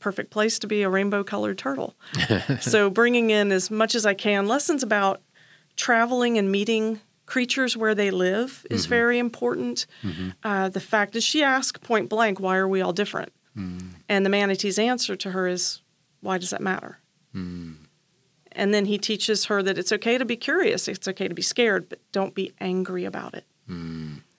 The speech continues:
Speaker 1: And they have a discussion about that.
Speaker 2: Mm.
Speaker 1: And that carries into the second book. And the second book, they actually deal more with feelings.
Speaker 2: Okay.
Speaker 1: Because another thing I'm noticing is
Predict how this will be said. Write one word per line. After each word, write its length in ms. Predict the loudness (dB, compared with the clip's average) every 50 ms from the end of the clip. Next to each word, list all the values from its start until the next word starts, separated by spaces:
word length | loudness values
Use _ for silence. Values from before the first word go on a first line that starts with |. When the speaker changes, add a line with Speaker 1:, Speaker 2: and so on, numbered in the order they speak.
| _ _ -2
Speaker 1:
And 140 | 0 0 2
they 80 | 2 0
have 160 | 0 0 -2
a 20 |
discussion 500 | -2 -2 -2 -2 -2 0 0 0 0 0
about 220 | -2 -2 -4 -4 -2
that. 280 | -2 -2 0 -2 -4 -8 _ _ _ _ -16
Speaker 2:
Mm. 240 | -14 -14 -14 -16 -18 -20 _ _
Speaker 1:
And 140 | 2 4 4
that 160 | 4 2 0
carries 400 | 2 2 4 4 4 2 2 0
into 180 | 0 -2 -2
the 100 | -4 -4
second 380 | -2 0 0 0 -2 -4 -6 -6
book. 320 | -6 -8 -8 -8 -12 -20 -20 _ _ _ _ _ _ _ -2
And 220 | 0 2 2 2
the 60 | 2
second 460 | 0 0 0 0 2 2 0 -2 -2 -2
book, 220 | -2 -2 -2 0 0
they 120 | 2 4
actually 380 | 4 2 2 0 -2 0 -2 0
deal 180 | 0 0 0
more 160 | 0 0 -2 -4
with 120 | -4 -6
feelings. 920 | -10 -16 -20 _ -4 -2 -2 -2 -2 -4 -6 -8 -8 -10 -10 -8 -10 -10 -12 -14 _ _ _ _ _ _ -20 -20
Speaker 2:
Okay. 340 | -18 -16 -12 -10 -10 -10 -10 -14 -18 -20 -20 _ _ _ _ _ _ _ _ _ _ _ _ _ _ _ _ _ _
Speaker 1:
Because 280 | -2 0 0 2 4
another 260 | 4 4 4 4 4 2
thing 200 | 2 2 2 2
I'm 120 | 2 4
noticing 460 | 2 2 2 2 0 0 -2 -2 -2
is 360 | -2 -2 -2 -2 -4 -6 -8